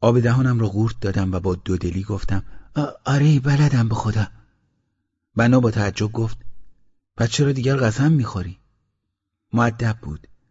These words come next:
حرکاتش هیچ شباهتی به شغلش نداشت. دستمالی در دستش بود که عرق صورتش را خشک می‌کرد. گویی دویده بود. توبره بنایی و علک و شمشه را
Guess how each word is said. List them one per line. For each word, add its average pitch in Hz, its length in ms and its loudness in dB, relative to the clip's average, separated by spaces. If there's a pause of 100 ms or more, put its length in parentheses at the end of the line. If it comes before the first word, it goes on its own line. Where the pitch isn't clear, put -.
(360)
حرکاتش 120 600 -2 (240)
هیچ 160 440 0
شباهتی 110 460 0
به 104 100 -2
شغلش 90 560 -6
نداشت. - 480 -12 (960)
دستمالی 117 500 2
در 107 160 2
دستش 107 480 -2
بود 107 200 -6
که 110 120 -6
عرق 95 300 -4
صورتش 92 560 -6
را 82 60 -8
خشک - 420 -10
می‌کرد. - 500 -20 (320)
گویی 110 200 2
دویده 92 500 -6
بود. - 360 -20 (680)
توبره 113 340 2
بنایی 104 440 2
و 110 120 0 (280)
علک 107 320 0
و 104 60 -2
شمشه 95 400 -4
را 98 200 -4